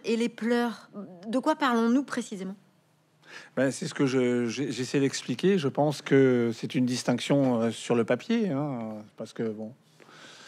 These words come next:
Speaker 2: le, le, <laughs> dans la réalité, euh, euh,
Speaker 1: Pour vous,
Speaker 2: nous,
Speaker 1: maintenant
Speaker 2: nous
Speaker 1: que vous avez écrit ce livre, comment
Speaker 2: Ju-,
Speaker 1: vous le
Speaker 2: justement, je pense que les pleurs offrent une, euh, une capacité de,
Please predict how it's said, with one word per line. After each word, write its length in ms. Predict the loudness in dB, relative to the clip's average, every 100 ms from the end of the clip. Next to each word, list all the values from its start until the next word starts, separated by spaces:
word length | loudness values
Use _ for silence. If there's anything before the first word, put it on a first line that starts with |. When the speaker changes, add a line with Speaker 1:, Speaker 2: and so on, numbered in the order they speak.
| -20 -20 -12
Speaker 2:
le, 400 | -8 -8 -8 -8
le, 80 | -10 -8 -8 -8
<laughs> 340 | -14 -20 -18 -6
dans 100 | -2
la 120 | -2
réalité, 760 | 0 -2 -2 -4 -2 0 0 -2
euh, 320 | -4 -6 -8 -14 _ -20 -20 -20 -14
euh, 560 | -12 -10 -12 -14 -14 -6
Speaker 1:
Pour 160 | 0 2
vous, 280 | 4 4 2 -2 -8
Speaker 2:
nous, 360 | -2 0 2 4
Speaker 1:
maintenant 320 | 4 4 2
Speaker 2:
nous 60 |
Speaker 1:
que 40 | 2
vous 120 | 4
avez 180 | 4 4
écrit 220 | 2 -2
ce 140 | 0
livre, 320 | 0 0 -2 -6 -8
comment 260 | -4 -2 -2
Speaker 2:
Ju-, 100 | -2
Speaker 1:
vous 60 |
le 140 | -4 -8 -12 -6
Speaker 2:
justement, 640 | -2 -2 0 2 4 4
je 100 | 2
pense 300 | 0 0 0
que 100 | 2
les 140 | 2
pleurs 480 | 2 4 6 6 4 6
offrent 360 | 6 6 0
une, 140 | 0 2
euh, 420 | 4 4 4 2 -4 -16 -20 -20 -6
une 200 | 0 2
capacité 800 | 4 4 4 2 -2 -2 2 4
de, 540 | 4 4 4 4 2